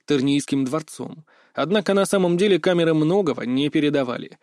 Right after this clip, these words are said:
поэтому как только впереди замаячили высокие дворцовые шпили, я уставился на них с неподдельным любопытством. Представьте себе каплю воды, которая попала под звуковую волну, и под её воздействием на мгновение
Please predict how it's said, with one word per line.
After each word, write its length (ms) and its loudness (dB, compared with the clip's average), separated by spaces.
поэтому 400 2
как 160 -2
только 260 2
впереди 360 2
замаячили 520 2
высокие 480 0
дворцовые 480 -2
шпили, 460 -6
я 200 0
уставился 520 0
на 100 2
них 180 0
с 60 -8
неподдельным 680 0
любопытством. 800 -4
Представьте 520 -4
себе 280 2
каплю 320 2
воды, 340 0
которая 420 4
попала 360 4
под 180 0
звуковую 520 4
волну, 440 -2
и 80 -6
под 160 -4
её 160 2
воздействием 680 -2
на 80 0
мгновение 640 -4